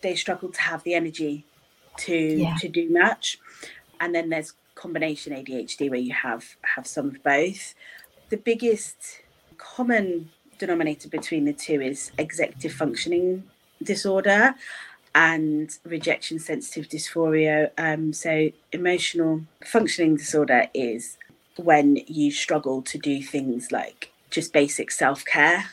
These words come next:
Speaker 1: and look after yourself,
Speaker 2: Ah,
Speaker 1: remembering to
Speaker 2: yeah.
Speaker 1: eat and drink, um, just being able to carry out daily tasks, filling out forms is really difficult. All things like that can be really challenging. And rejection sensitive dysphoria is that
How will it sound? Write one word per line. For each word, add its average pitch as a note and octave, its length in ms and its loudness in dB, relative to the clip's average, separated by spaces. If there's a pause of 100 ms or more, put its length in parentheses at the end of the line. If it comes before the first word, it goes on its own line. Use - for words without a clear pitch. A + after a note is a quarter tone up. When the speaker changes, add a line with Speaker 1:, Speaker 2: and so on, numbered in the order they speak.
(100)
Speaker 1:
and C#3+ 120 -2
look C#3 180 -6
after C#3+ 300 -4
yourself, D3 300 -2
Speaker 2:
Ah, F3 40 -2
Speaker 1:
remembering C#3+ 400 2
to E3 100 -8
Speaker 2:
yeah. D#3 100 2
Speaker 1:
eat D#3 200 2
and D#3 100 0
drink, G#3+ 460 6 (240)
um, D3+ 300 0 (200)
just A3+ 240 6
being F#3+ 220 6
able E3 220 4
to E3 100 -10
carry E3 340 0
out D3+ 220 4 (320)
daily D#3 320 2
tasks, - 640 -6
filling E3 240 0
out D3+ 180 0
forms E3+ 460 0
is E3 120 -8
really D#3+ 200 -2
difficult. D#3+ 680 0 (500)
All F3 120 -8
things D#3+ 360 0
like D#3 240 2
that D3+ 240 4
can E3+ 180 -6
be D3+ 400 0
really D3+ 300 -2
challenging. C#3+ 800 -2 (600)
And D#3+ 720 -4 (160)
rejection E3 560 0
sensitive G#3 520 -2
dysphoria E3+ 680 2
is D3+ 220 -2
that C#3+ 280 4